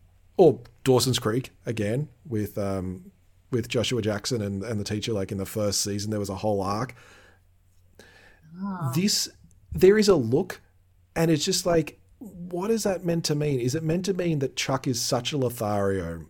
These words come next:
Speaker 1: that he oozes such ma-, such sexual energy that forty-plus women are, or forty-year-old women are like,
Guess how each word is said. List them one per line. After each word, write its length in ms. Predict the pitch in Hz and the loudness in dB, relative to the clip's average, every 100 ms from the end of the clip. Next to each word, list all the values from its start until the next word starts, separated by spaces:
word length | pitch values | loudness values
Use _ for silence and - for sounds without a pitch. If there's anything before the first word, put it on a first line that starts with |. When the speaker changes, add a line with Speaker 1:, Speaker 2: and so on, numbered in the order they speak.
| _ | _
Speaker 1:
that 120 | 139 | 0
he 260 | 131 135 - - | 2 2 -2 2
oozes 480 | 143 151 139 135 113 | 4 4 4 2 2
such 280 | 135 127 | 2 0
ma-, 120 | 135 123 120 - - | -2 -4 -6 -16 -6
such 420 | - 151 143 - | 0 0 0 0
sexual 440 | 165 143 - 143 - | 0 0 -2 -6 -4
energy 540 | 131 135 117 98 92 - - - - - | 0 0 0 -4 -6 -12 -20 -20 -20 -6
that 220 | 135 139 | 0 0
forty-plus 960 | 143 - 170 180 180 190 - 170 147 - | 0 0 4 4 4 -2 0 2 2 2
women 500 | 127 143 127 92 92 - | 2 2 2 -2 -6 -6
are, 280 | 131 120 107 - - _ - | -2 -2 -2 -8 -20 _ -2
or 100 | 160 | -2
forty-year-old 560 | - 190 180 165 160 131 | 2 2 4 4 6 6
women 240 | 139 117 | 4 4
are 100 | 117 | 2
like, 260 | 123 117 | 2 2